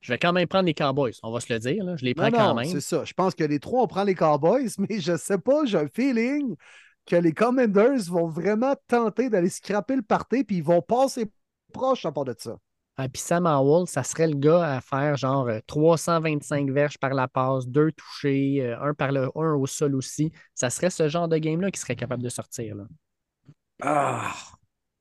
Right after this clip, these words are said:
Speaker 3: Non, pas pour moi, les boys. Vous le savez, c'est mon coordonnateur défensif préféré depuis des années dans la N F L, c'est Dan Quinn.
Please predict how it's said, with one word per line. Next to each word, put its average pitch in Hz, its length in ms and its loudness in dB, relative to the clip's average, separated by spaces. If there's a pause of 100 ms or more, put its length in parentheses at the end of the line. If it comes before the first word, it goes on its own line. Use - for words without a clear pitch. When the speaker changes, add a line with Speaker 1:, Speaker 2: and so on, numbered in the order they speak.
(360)
Speaker 3:
Non, 120 400 -2
pas 147 180 -2
pour 113 260 -8
moi, 98 280 -6
les 82 160 -10
boys. 82 240 -10 (360)
Vous 107 120 -14
le 101 80 -16
savez, 113 640 -4
c'est 113 140 -10
mon 107 180 -6
coordonnateur 113 420 -4
défensif 110 640 -8
préféré 117 680 -6
depuis 101 220 -8
des 101 220 -8
années 98 260 -6
dans 101 80 -6
la 92 140 -8
N 92 160 -10
F - 100 -12
L, 101 100 -2
c'est 98 140 -12
Dan 95 300 -6
Quinn. 92 440 -12